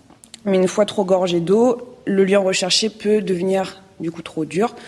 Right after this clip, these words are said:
On va obtenir des sols beaucoup trop fermes et certains chevaux n'ont pas la capacité de travailler quotidiennement sur ce type de sol. A contrario, sur un sol toujours en micro-sable, en manque d'eau, euh, on va obtenir des fois des sols trop profonds et trop fouillants.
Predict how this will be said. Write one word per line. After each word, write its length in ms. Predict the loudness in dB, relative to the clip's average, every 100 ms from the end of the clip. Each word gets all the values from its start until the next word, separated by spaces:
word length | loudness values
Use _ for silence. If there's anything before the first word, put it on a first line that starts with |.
| -20 _ -8
On 180 | 0 2
va 240 | 4 4 2
obtenir 400 | 0 2 2 2
des 80 |
sols 200 | 0 0
beaucoup 240 | 0 -4 -6
trop 200 | -6 -6
fermes 480 | -2 0 0 -2 -6 -4
et 100 | -2
certains 360 | -2 -4 -4
chevaux 480 | -2 -2 -2 -2 -2 0
n'ont 160 | 0
pas 100 | 2
la 100 | 0
capacité 440 | 0 -2 -4 -4 -6
de 40 |
travailler 380 | -6 -4 -2 -2
quotidiennement 540 | -2 -6 -4 -2 -2
sur 180 | -2 -6
ce 100 | -10
type 240 | -10 -10 -8
de 120 | -8
sol. 160 | -8 -12 _ _ _ _ _ -4
A 100 | -2
contrario, 540 | 0 0 2 2 2 0
sur 200 | 0 0
un 80 |
sol 200 | 2 2
toujours 260 | -2 -2 0
en 80 | 2
micro-sable, 680 | 0 0 -4 0 0 0 -4 -10 -20 -2
en 100 | 2
manque 280 | 4 4 2
d'eau, 260 | 2 0 0 -12 -20 -8
euh, 180 | -2 -2 -2 0
on 140 | 2
va 180 | 4 2
obtenir 340 | 2 0 2
des 80 | 0
fois 160 | 0 0
des 80 | 0
sols 220 | 0 -2
trop 160 | -4
profonds 420 | -6 -4 -6 -2 -4
et 60 |
trop 180 | -4 -8
fouillants. 580 | -8 -10 -8 -2 -2